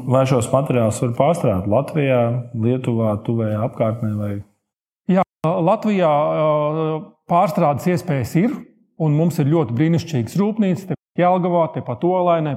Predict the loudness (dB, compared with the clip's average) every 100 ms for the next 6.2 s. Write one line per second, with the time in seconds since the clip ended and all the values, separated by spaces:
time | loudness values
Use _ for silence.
0 | -4 -4 0 2 0 0 -2 0 0 2
1 | 0 -2 -4 -4 0 2 2 -2 -4 0
2 | 0 0 -2 -2 -2 0 0 0 -2 -2
3 | -2 0 0 -2 -10 -6 -8 -2 0 2
4 | 2 2 0 -2 -2 -4 0 0 0 -2
5 | -2 -2 -2 0 0 2 0 0 -2 -2
6 | -4